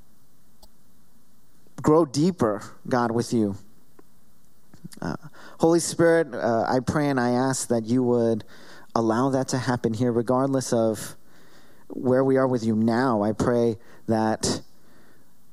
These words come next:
in this time, you would reveal yourself,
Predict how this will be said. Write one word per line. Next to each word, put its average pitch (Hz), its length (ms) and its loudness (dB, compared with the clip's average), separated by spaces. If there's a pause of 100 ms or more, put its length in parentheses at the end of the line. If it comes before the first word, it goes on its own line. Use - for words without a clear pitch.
(200)
in 170 260 2
this 160 280 2
time, 127 600 2 (2500)
you 135 140 6
would 139 120 8
reveal 143 440 6
yourself, 120 720 2